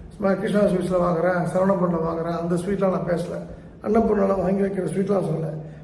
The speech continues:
நம்ம வீட்ல செய்யக்கூடிய பாயாசமோ அல்லது நம்ம வீட்ல செய்யக்கூடிய ஏதோ ஒரு ஸ்வீட்டோ அந்த உணவுல இருக்கணும். அது வந்து ஒரு, ஒரு ரிச்சஸ்ட் லைஃப்க்கான ஒரு, ஒரு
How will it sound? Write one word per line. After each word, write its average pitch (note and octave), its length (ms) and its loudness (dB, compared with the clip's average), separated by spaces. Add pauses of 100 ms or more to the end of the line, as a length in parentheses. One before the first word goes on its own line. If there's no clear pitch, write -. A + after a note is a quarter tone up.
(120)
நம்ம F#3 200 0
வீட்ல B3+ 320 2
செய்யக்கூடிய G3 480 2
பாயாசமோ F#3 840 0 (720)
அல்லது G#3 720 6 (500)
நம்ம G3 240 2
வீட்ல G#3 340 2
செய்யக்கூடிய F#3+ 440 0
ஏதோ F3 140 0
ஒரு A3 160 2
ஸ்வீட்டோ G#3 600 -2
அந்த E3+ 440 -2 (120)
உணவுல G3+ 240 0
இருக்கணும். F#3 560 -2 (400)
அது G3 200 0
வந்து A#3 220 2
ஒரு, F#3 440 2
ஒரு G3 260 2
ரிச்சஸ்ட் A#3+ 320 -4
லைஃப்க்கான G3+ 680 0
ஒரு, F3+ 120 -2 (720)
ஒரு F3 400 -6